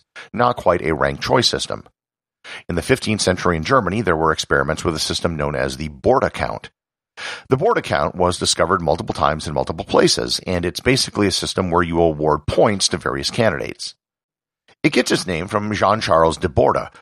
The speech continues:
a French mathematician who published his system in seventeen eighty-one. In the Borda count system, if you have four candidates, you would award three points to one candidate, two points to another candidate,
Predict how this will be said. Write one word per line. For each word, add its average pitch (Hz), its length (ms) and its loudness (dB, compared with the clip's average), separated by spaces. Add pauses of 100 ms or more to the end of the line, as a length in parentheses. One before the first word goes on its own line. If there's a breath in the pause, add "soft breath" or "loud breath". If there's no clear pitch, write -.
a - 60 -2
French - 280 0
mathematician 90 580 -2
who 87 60 0
published 95 360 2
his 92 120 0
system 85 400 -2
in 95 80 -4
seventeen 78 460 0
eighty-one. 73 540 0 (800 loud breath)
In 214 160 4
the 160 80 4
Borda 110 300 2
count 78 280 0
system, - 520 0
if - 180 -6
you 101 60 2
have 80 240 2
four 104 300 4
candidates, 120 640 0 (300 loud breath)
you 110 100 2
would 123 100 4
award 87 400 2 (160 loud breath)
three 117 240 2
points - 320 2
to 95 80 -4
one 113 160 2
candidate, 92 540 0 (200)
two - 140 4
points 107 340 2
to 76 140 -4
another 95 240 2
candidate, 73 540 -2